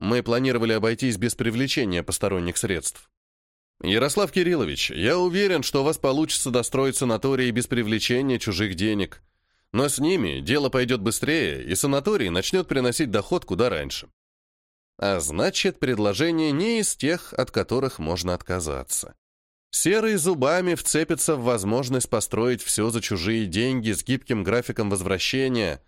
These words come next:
Кстати, о графике. "Как скоро мы должны будем вернуть вам деньги?" "Как вам будет удобнее. К примеру, первый транш через год после запуска санатория". "Какую сумму вы собираетесь нам выделить, Кирилл Андреевич?"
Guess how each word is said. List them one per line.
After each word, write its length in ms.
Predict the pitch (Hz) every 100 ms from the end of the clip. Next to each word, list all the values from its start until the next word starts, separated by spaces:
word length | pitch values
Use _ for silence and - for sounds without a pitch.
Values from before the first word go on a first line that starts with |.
| _ _ _ _ -
Кстати, 340 | - 185 185
о 160 | - 160
графике. 560 | 151 98 78 - 65 - _ _ _ _ _ _ _ _ -
"Как 200 | 151 -
скоро 380 | - 185 175
мы 160 | 147 139
должны 380 | 127 120 127 131
будем 280 | 120 113 104
вернуть 360 | 113 117 110
вам 160 | 107 101
деньги?" 360 | 92 80 76 - _ _ _ _ _ _ _
"Как 240 | 143 196 196
вам 160 | 196
будет 260 | 185 170 170
удобнее. 600 | 151 123 87 78 65 - _ _ _ _ _
К 80 | -
примеру, 460 | 170 233 233 147
первый 340 | - 175 151 139
транш 360 | 139 160 147
через 420 | - - 156 123 95
год 260 | 131 -
после 300 | 117 117 107
запуска 340 | 95 113 - 117
санатория". 640 | 101 90 82 76 71 67 _ _ _ _ _ _ _ _
"Какую 320 | 123 214 208
сумму 440 | - 190 165 156
вы 100 | 139
собираетесь 560 | 131 131 127 123 110 -
нам 160 | 113 98
выделить, 420 | 95 117 131 -
Кирилл 240 | 127 120
Андреевич?" 480 | 120 117 117 113 -